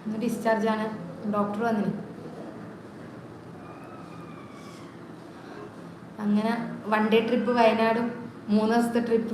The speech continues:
ക്രിസ്തുരാജ് ഹോസ്പിറ്റലിലും ആയി ഗൈസ്. ഇനി ലൈവിൽ വന്നിട്ട് <clears throat> രാത്രി നോക്കട്ടെ, ചിലപ്പോൾ രാത്രിക്കത്തെ ലൈവിൽ ഉണ്ടാവും, ഇല്ലെങ്കിൽ നാളെ മുതൽ നമ്മൾ ലൈവൊക്കെ സ്റ്റാർട്ട് ചെയ്യണം ഗൈസ്.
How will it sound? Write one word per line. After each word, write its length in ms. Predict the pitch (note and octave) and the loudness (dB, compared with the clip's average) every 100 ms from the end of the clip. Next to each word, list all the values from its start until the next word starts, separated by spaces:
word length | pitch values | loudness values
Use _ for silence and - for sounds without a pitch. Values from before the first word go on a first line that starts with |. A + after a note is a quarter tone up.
| G3+ | -2
ക്രിസ്തുരാജ് 500 | F3+ - G#3+ G#3+ G3+ | -2 4 6 8 6
ഹോസ്പിറ്റലിലും 560 | G3 - G3+ G#3 G#3 F#3+ | 2 2 2 6 6 6
ആയി 120 | F3+ F#3+ | 6 6
ഗൈസ്. 260 | G3+ G#3 - - - - - - | 6 4 0 -6 -10 -10 -10 -4
ഇനി 140 | G3 G#3 | 2 4
ലൈവിൽ 300 | G#3 G3+ G#3+ G#3 | 6 8 8 8
വന്നിട്ട് 340 | A3+ A3 G#3+ A3 G#3+ - - - - - | 6 4 4 2 0 -4 -8 -8 -6 4
<clears throat> 920 | A#3 F3 - - - - - - G3 | 6 6 4 0 -8 -12 -12 -2 4
രാത്രി 320 | G3 G3 A#3 A3 G#3 G3+ | 4 4 4 4 4 4
നോക്കട്ടെ, 340 | G3+ G3+ G#3+ G#3 - - | 6 4 4 2 0 -4
ചിലപ്പോൾ 300 | G3+ G3 A3 A#3 | 0 0 2 4
രാത്രിക്കത്തെ 460 | A3+ A#3 A3+ A3+ A3+ | 4 4 0 0 2
ലൈവിൽ 240 | G#3+ G3+ G3+ | 4 4 4
ഉണ്ടാവും, 280 | G3+ G3 G3+ G3+ - - - - - | 4 2 0 -2 -6 -8 -10 -12 -4
ഇല്ലെങ്കിൽ 320 | G3 G3 G3+ G#3 | 0 2 4 4
നാളെ 200 | F#3 F#3 | 4 2
മുതൽ 220 | F3+ E3+ E3+ F3 | 2 0 2 2
നമ്മൾ 160 | F3+ F3+ F3+ | 2 4 4
ലൈവൊക്കെ 340 | F3+ F3+ E3+ - | 4 2 0 -2
സ്റ്റാർട്ട് 280 | F3 D#3+ E3 | 0 0 2
ചെയ്യണം 200 | D3+ - | 0 -2
ഗൈസ്. 240 | C#3 - | -6 -8